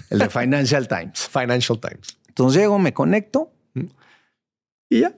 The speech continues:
Speaker 1: me sirvo mi primer café. Acabo de escuchar mi podcast.
Speaker 2: Mm.
Speaker 1: Lo segundo que hago es abro El Economista.
Speaker 2: Ok.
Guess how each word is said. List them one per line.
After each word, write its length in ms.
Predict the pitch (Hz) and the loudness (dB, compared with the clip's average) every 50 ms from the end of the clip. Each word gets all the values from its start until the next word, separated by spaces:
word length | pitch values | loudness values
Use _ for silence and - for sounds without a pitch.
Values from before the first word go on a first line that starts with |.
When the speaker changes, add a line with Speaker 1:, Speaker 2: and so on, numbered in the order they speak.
| _ _ _ | _ _ _
Speaker 1:
me 160 | 214 175 151 | 2 2 2
sirvo 320 | 135 - 175 170 175 175 170 | 2 2 2 2 2 2 2
mi 100 | 156 135 | 0 0
primer 400 | 113 - 123 120 117 117 117 110 | 0 0 0 2 2 2 0 0
café. 540 | - 117 104 - - 151 170 185 - - _ | -2 -4 -4 -2 -2 0 0 -2 -4 -8 _
Acabo 300 | - 120 101 - 131 139 | -8 -8 -4 -2 0 0
de 60 | 135 120 | 0 -2
escuchar 320 | - 110 - - 104 113 | -4 -6 -4 -4 -4 -2
mi 80 | 117 113 | -4 -4
podcast. 580 | - - - - - - 247 226 - - - - | -4 -4 -6 -6 -4 -6 -6 -6 -6 -10 -12 -8
Speaker 2:
Mm. 140 | - 139 139 - - _ _ _ _ _ _ _ _ _ _ _ _ _ _ _ - | -6 -6 -6 -6 -12 _ _ _ _ _ _ _ _ _ _ _ _ _ _ _ 0
Speaker 1:
Lo 280 | 139 143 151 160 160 | 2 4 4 4 4
segundo 460 | 147 - 180 175 190 233 254 247 220 233 | 4 2 2 2 4 4 4 2 2 2
que 120 | - 190 | 0 -2
hago 320 | 185 196 220 277 359 - _ _ _ _ _ _ _ _ _ _ | 0 0 -2 -2 -4 -6 _ _ _ _ _ _ _ _ _ _
es 300 | - 147 143 - - - - - - | 0 0 2 0 0 -2 -6 -8 -6
abro 360 | 147 151 151 147 160 156 147 | -2 -2 0 2 4 4 4
El 120 | 139 131 | 4 4
Economista. 800 | 110 - - 113 104 90 85 - 120 - - - _ - - - _ _ | 2 2 0 -2 -2 -2 -4 -6 -6 -8 -8 -8 _ -16 -18 -18 _ _
Speaker 2:
Ok. 200 | _ 113 - - | _ -12 -4 -2